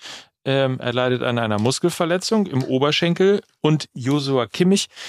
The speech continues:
wird ebenfalls vorerst fehlen. Der erwartet nämlich, also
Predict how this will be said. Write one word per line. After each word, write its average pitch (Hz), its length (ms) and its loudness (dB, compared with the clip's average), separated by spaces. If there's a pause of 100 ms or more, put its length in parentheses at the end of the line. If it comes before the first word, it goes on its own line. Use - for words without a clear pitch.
(220)
wird 127 200 -2
ebenfalls 143 440 0
vorerst - 880 -2
fehlen. 160 680 2
Der 135 480 2 (380)
erwartet 131 420 -2
nämlich, 120 360 -4
also 107 260 -4